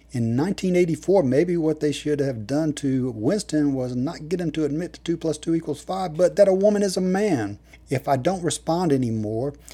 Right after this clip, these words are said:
it is simply because I have no more to say on the matter. Hope you have a good day. And I did sin-, sincerely wish him a happy, uh, or a good day. No ill feelings here. But then he responded back,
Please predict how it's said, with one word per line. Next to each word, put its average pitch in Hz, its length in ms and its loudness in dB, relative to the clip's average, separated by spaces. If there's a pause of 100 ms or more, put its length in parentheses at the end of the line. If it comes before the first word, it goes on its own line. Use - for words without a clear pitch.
(160)
it 143 120 6
is 127 120 2
simply 175 340 0
because 151 380 -2
I 156 100 0
have 170 160 -4
no 180 160 -2
more 170 260 0
to 156 140 -6
say 175 320 0
on 160 160 0
the 131 80 0
matter. 117 320 -2
Hope 160 340 -6
you 147 100 -8
have 139 200 -6
a 139 60 -2
good 123 280 -2
day. 104 300 -14
And 196 100 0
I 226 60 6
did 175 220 2
sin-, 139 240 -4
sincerely 131 520 0
wish 113 300 -4
him 110 140 -8
a 104 80 -10
happy, 113 580 -10 (480)
uh, 123 120 -6
or 131 220 2
a 113 40 -2
good 110 280 2
day. 101 380 -10 (340)
No 208 140 4
ill 147 140 6
feelings 117 560 -4
here. 110 360 -6 (160)
But 160 140 -2
then 208 140 0
he 220 100 2
responded 175 720 -6
back, 139 340 -2